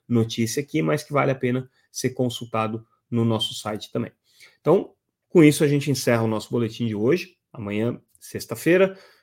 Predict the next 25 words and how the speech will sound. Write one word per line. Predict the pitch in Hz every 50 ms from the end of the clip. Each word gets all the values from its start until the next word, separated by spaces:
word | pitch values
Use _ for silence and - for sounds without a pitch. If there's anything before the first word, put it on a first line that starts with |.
| _ _ _
Tradicionalmente | - 123 127 135 135 - 139 131 131 127 123 123 123 - 139
a | 127
gente | 127 123 117 -
não | 160 151 143
faz. | - - 131 131 143 147 143
Se | - 123
acontecer | 117 - 117 110 113 - -
alguma | 120 117 120 120 113
coisa | - 117 113 110 113
que | 113 - 131
justifique | 120 120 120 113 - - 123 - - 135 123 120 - - 117 117 - -
eu | - 113
atrapalhar | 107 107 - 110 104 - 101 98 107 110 117
a | 110
sexta-feira | - - 113 113 - 110 - 120 110 107
de | 104 104
vocês | 107 107 - - 113 107 101 - - _ _ _ _ _ _
com | - 127 123
o | 123
boletim, | 117 113 117 117 113 - - 127 139 147 143 _ _ _ _ _ _
é, | - 123 113 110 110 107 104 104 104 104
vai | 117 120 117
ser | - - 104
um | 101
prazer | 123 120 110 98 101 104 117 113 -